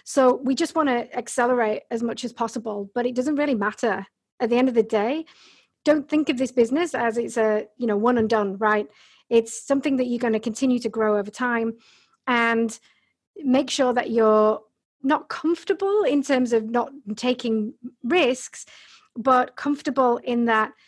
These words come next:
you're not basically chucking everything at, you know, chucking everything at the wall and hoping something sticks,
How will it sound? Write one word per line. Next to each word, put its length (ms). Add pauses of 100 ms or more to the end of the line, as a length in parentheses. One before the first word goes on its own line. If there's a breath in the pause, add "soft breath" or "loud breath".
(200 soft breath)
you're 580
not 340
basically 600 (240 soft breath)
chucking 460 (120)
everything 420
at, 240
you 80
know, 140
chucking 260
everything 240
at 80
the 60
wall 300
and 100
hoping 300
something 260
sticks, 520